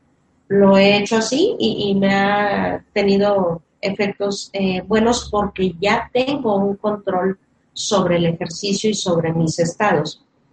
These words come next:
Al principio no, al principio, por eso les hablaba de que hay que hacerlo tres o cuatro semanas con asiduidad para que logren un, un control y ustedes decidan hasta dónde llego,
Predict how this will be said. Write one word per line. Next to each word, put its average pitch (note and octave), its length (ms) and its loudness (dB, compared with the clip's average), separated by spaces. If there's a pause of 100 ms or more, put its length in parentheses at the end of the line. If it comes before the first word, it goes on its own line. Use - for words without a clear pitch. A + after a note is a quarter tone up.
(140)
Al F#3+ 160 4
principio F3+ 500 2
no, D#4 200 2 (200)
al F#3 180 2
principio, F#3+ 640 -2 (380)
por G3 140 4
eso G3 180 2
les A3+ 180 2
hablaba G3+ 440 2
de G3+ 160 -2
que F3+ 120 -8
hay E3+ 160 -4
que G3 100 -4
hacerlo F#3+ 480 -4
tres G3+ 280 0
o A#3+ 100 -6
cuatro A#3+ 320 -6
semanas A#3 640 -2
con F3+ 180 -4
asiduidad F3+ 760 -4 (840)
para A3+ 280 4
que A3 180 2
logren G#3 600 2
un, G#3 520 -2
un G#3+ 180 2
control C4 600 0
y G#3 120 -2
ustedes G3 520 0
decidan B3+ 640 0 (300)
hasta E3+ 340 -4
dónde D#3+ 360 -2
llego, B3 680 2